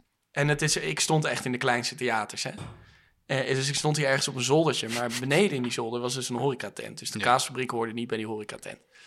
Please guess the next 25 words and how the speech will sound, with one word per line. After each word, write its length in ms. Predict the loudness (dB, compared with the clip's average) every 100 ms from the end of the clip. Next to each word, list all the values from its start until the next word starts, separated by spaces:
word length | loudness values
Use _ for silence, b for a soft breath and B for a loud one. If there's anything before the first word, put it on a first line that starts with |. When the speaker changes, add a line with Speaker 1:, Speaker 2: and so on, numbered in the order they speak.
| B B B B B B _
Speaker 1:
En 300 | 2 2 2 4
wij 140 | 6 8
komen 300 | 8 6 6
binnen 520 | 6 6 2 -2 0
en 300 | 0 2 0
er 80 | 0
stonden 260 | 0 2 2
allemaal, 360 | 2 2 -2 -10 -2
allemaal 440 | 0 2 0 0
dingen 260 | -2 0 0
gedekt 500 | -2 2 2 0 -4
en 140 | -4
glazen. 640 | 2 6 6 4 -2 -4
En, 240 | -6 -8 -6
en 140 | -2 0
die 100 | 2
mensen 440 | 2 2 -2 -4
keken 200 | 2 4
helemaal 200 | 4 2
verschrikt 380 | 0 0 0 0
op 140 | 0 0
toen 100 | 0
wij 120 | 2
binnenkwamen 500 | 0 2 2 4 4
lopen. 380 | 4 4 -2